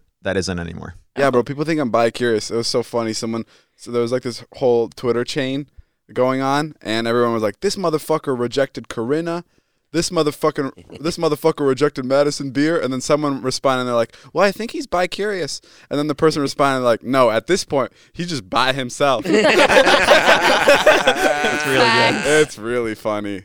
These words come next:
Speaker 4: Literal facts.
Speaker 1: Are you bi-curious? You might be.
Speaker 2: No, I don't think so.
Speaker 4: He
Speaker 2: I,
Speaker 4: said something in a podcast
Speaker 2: I
Speaker 4: and
Speaker 2: think I said something that made it sound like it, and I don't wanna be like,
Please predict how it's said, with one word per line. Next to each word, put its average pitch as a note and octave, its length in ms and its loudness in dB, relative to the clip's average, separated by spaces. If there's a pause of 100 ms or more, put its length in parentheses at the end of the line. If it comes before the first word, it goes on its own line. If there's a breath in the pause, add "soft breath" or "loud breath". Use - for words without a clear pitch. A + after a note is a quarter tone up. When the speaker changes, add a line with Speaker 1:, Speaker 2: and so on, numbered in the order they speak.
(140)
Speaker 4:
Literal G3+ 360 -6
facts. - 220 -2
Speaker 1:
Are D#3 100 6
you A3 140 0
bi-curious? G#3 560 -2
You D3+ 80 -4
might - 140 -2
be. G#2 300 -2
Speaker 2:
No, F#3 200 -6
I F4 80 0
don't D4+ 100 -4
think C3 140 -8
so. G#2+ 260 -8
Speaker 4:
He C4 160 -4
Speaker 2:
I, A3+ 40 -6
Speaker 4:
said C4 200 -4
something D4 220 -2
in C4 80 0
a A3 60 -4
podcast G3+ 540 0
Speaker 2:
I D3+ 60 2
Speaker 4:
and - 80 -4
Speaker 2:
think G3+ 140 0
I G#3 80 2
said E3+ 220 2
something D3 220 0
that B2 100 -4
made B2 220 -4
it A2 100 -12
sound B2 240 -2
like C#3 180 -6
it, D3+ 120 0
and A#2+ 100 -6
I C3+ 60 0
don't D3+ 120 2
wanna C3+ 140 -2
be B2+ 140 0
like, A#2 200 0